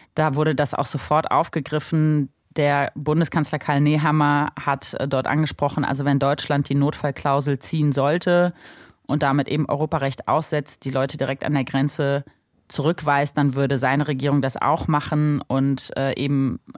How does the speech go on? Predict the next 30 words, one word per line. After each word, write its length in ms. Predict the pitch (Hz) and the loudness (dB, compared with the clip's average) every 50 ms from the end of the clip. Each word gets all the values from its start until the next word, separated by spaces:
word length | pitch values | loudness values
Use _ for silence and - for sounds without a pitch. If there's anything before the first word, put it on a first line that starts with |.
| _ _ | _ _
ihre 240 | - - 143 147 147 | -6 -4 -2 -2 -2
Grenzen 420 | 131 - 147 143 156 - - 160 | 0 2 2 2 2 2 2 0
schützen, 600 | 143 - - 185 190 - - 196 180 180 180 - - - - | 0 2 0 0 0 2 2 2 4 4 2 0 -4 -6 -6
wie 260 | 139 139 147 139 - - - - - | -6 -4 -4 -6 -6 -8 -14 -6 -2
Nehammer 380 | 170 165 156 160 156 156 143 | 0 2 2 4 2 2 2
das 160 | 143 143 - - | 0 0 0 0
sagt. 360 | 147 143 143 147 - - - - - - - - - - - - - - - - | 0 0 0 0 -4 -8 -18 -18 -18 -18 -18 -18 -18 -20 -20 -20 -20 -20 -16 -6
Ähm, 340 | - - 151 151 151 151 156 | -2 0 2 4 4 4 4
das 180 | 139 156 139 - | 4 2 0 0
heißt, 220 | 147 139 151 - | 0 0 0 2
dann 160 | 170 156 143 | 2 2 4
würde 140 | 143 147 143 | 4 2 0
Österreich 420 | - 151 - - 160 143 147 143 - | 0 -2 -2 -2 0 0 0 0 -2
wahrscheinlich 420 | 151 - - 143 139 143 - - | -2 0 0 2 2 2 0 0
auch 140 | - 147 151 | -2 -2 -2
anfangen, 640 | - - 143 156 143 - - 147 147 147 147 - | -2 0 0 0 0 0 0 2 2 2 2 2
an 100 | - 143 | 2 2
den 160 | 147 143 135 | 2 2 2
eigenen 300 | 104 127 147 160 165 151 | 2 2 2 4 4 4
Grenzen 400 | 139 131 147 147 151 - - 170 | 2 2 2 2 2 2 0 0
zurückzuweisen. 840 | - - - 156 165 - - - 165 147 143 139 143 143 151 156 156 | -2 -2 -2 -4 -4 -4 -4 -4 -2 0 0 2 2 2 2 2 0
Das 200 | 147 143 - - | 0 0 -2 -2
wäre 120 | 139 135 | -2 0
dann 240 | 139 139 139 139 131 | 2 2 2 2 2
wohl 140 | 139 135 135 | 0 0 0
der 160 | 135 123 - | 0 0 -2
Anfang 320 | 123 135 - - 147 143 | -2 -2 -2 -2 -2 0
des 100 | 139 131 | -2 -2
berühmten 460 | - - 135 143 135 139 131 - 143 127 | -4 -6 -4 -2 -2 -2 0 -2 -2 0
Domino-Effekts. 1080 | 139 139 151 147 135 127 123 123 - - 127 - - 143 - - - - - - | 0 2 2 2 2 0 0 -2 -4 -6 -6 -4 -4 -4 -4 -4 -6 -10 -10 -10